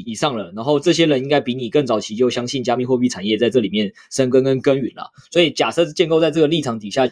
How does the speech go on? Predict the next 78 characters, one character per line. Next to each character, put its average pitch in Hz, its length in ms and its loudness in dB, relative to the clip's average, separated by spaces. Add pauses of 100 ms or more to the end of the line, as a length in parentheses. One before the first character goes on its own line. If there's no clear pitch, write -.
(100)
你 135 140 -2
自 165 160 -6
己 135 140 0
可 143 100 4
以 127 80 2
判 131 160 -2
断 120 340 -2
你 123 140 -6
会 143 120 2
不 139 60 0
会 143 80 6
选 120 160 -2
择 92 260 -8
相 110 220 -6
信 110 160 -8
它， 87 320 -6
然 117 100 -2
后 139 240 2
再 196 140 4
选 139 240 0
择 135 100 -2
相 151 160 -2
信 156 140 -4
它 143 160 0
是 135 100 -2
第 120 200 -2
一 - 20 2
个。 113 100 4
那 135 120 2
第 185 120 4
二 165 60 2
点 123 160 -6
是 151 80 -6
你 139 100 -4
相 143 240 -2
信 147 140 -4
它 127 180 0
之 120 160 -6
后， 131 140 4
你 107 140 -6
到 127 120 2
底 110 80 0
要 113 80 0
投 90 300 -8 (160)
这 117 140 -8
个 101 160 -6
资 127 160 -6
产 98 160 -6
配 120 140 2
置 113 100 -2
的 101 80 2
多 131 180 4
少， - 160 -4 (280)
这 147 100 2
也 120 100 4
是 127 220 -2
一 113 60 -8
个 110 100 0
下 123 160 0
一 - 20 -2
个 104 80 -2
问 117 140 0
题 80 160 -12
嘛， 87 100 -18
就 131 120 2
是 135 80 4
可 143 160 2
以 127 320 2
很 123 160 -2
相 156 200 0
信 151 300 0
我 113 180 2
的 113 260 4
一 120 120 -2
个 117 320 2
好 123 180 0
朋 131 140 2
友 151 180 0